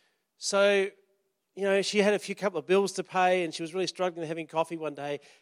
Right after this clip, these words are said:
And he said, "Let me help you out." She's going, "No, no, no." He said, "No, let me help you out." So he gave her,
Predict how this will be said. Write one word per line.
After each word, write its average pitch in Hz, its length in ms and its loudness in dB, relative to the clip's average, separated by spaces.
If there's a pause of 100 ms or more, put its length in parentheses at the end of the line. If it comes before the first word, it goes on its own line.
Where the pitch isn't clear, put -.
And 180 60 -8
he 196 60 -2
said, 214 180 -8
"Let 277 160 4
me 247 80 -2
help 220 280 4
you 208 120 2
out." 220 220 6
She's - 140 -6
going, 220 180 -6
"No, 240 100 0
no, 240 80 0
no." 214 220 -4
He 202 60 -6
said, 233 160 -10
"No, 247 100 -4
let 262 120 -12
me 226 100 -6
help 202 180 -4
you 196 80 -2
out." 170 120 -2 (280)
So 233 180 2
he 226 140 2
gave 269 380 4
her, 185 380 6